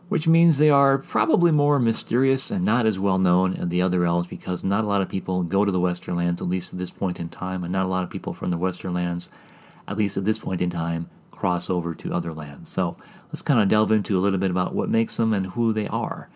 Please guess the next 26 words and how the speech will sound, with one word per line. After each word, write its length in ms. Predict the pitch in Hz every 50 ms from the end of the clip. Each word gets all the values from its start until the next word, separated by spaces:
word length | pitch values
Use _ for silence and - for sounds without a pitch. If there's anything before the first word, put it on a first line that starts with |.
| - -
Primarily, 460 | - 175 165 165 185 196 202 202 185
they're 140 | 160 147 139
about 340 | 135 131 151 233 254 262 262
the 100 | 175 151
same 320 | - - 143 131 135 135
size 560 | 131 - - 87 95 101 107 107 110 110 - -
as 420 | - - 92 87 98 98 85 87
the 140 | 92 95 90
Elelium, 480 | 87 85 90 92 107 120 127 131 135 127
looking 320 | 113 107 107 - 110 107
at 80 | 104 101
about 220 | 98 95 95 -
five 240 | - 113 113 110 107
and 100 | 110 107
a 40 | 101
half 280 | 98 101 104 104 101 -
to 120 | - 90
six 240 | - - - - -
and 80 | 107 101
a 40 |
half 200 | - - 95 92
feet 400 | - - - 110 110 110 - -
within 240 | - 90 - 101 98
that 200 | 95 95 90 87
range 440 | 87 92 95 95 95 98 95 92 -
there. 320 | 95 95 95 95 95 -